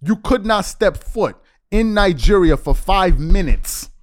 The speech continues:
For five minutes. Five minutes. Five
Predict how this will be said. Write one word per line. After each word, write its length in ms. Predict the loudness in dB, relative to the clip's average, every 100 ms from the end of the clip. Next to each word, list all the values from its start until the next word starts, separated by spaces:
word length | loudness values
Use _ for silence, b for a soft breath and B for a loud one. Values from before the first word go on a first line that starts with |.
| _ _ _ _ _ _ _ _ _
For 260 | _ 0 0
five 600 | -4 -2 0 2 0 -2
minutes. 760 | -4 0 0 -2 -6 -10 -16
Five 540 | -14 -2 0 2 0 0
minutes. 600 | -2 -2 -6 -12 -16 -16 _ _
Five 640 | -6 -6 -6 -10 -18 -20